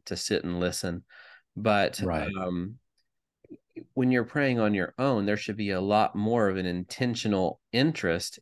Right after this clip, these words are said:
Speaker 1: in hearing from God, not just, uh, shooting him your, uh, you know, your list of,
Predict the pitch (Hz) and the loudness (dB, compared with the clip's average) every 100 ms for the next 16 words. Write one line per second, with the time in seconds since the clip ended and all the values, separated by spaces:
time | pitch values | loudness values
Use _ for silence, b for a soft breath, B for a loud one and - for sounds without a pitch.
0 | - 107 101 95 85 - - 135 120 107 | -4 0 0 0 -4 -8 -2 2 4 4
1 | 107 101 101 90 87 90 117 90 80 92 | 2 0 -2 -2 -2 0 2 2 0 -6
2 | _ B B B - 98 101 - - 98 | _ B B B -4 0 2 0 0 0
3 | 92 - - _ - 107 92 82 58 - | 0 -6 -14 _ -4 0 2 0 -2 -4
4 | 117 104 95 98 104 101 95 90 87 87 | 0 0 0 2 2 2 2 2 2 -2
5 | _ _ _ _ - 95 82 - 104 98 | _ _ _ _ -2 0 0 -2 0 0
6 | 92 92 98 92 - 92 98 | 2 2 2 0 0 -2 -2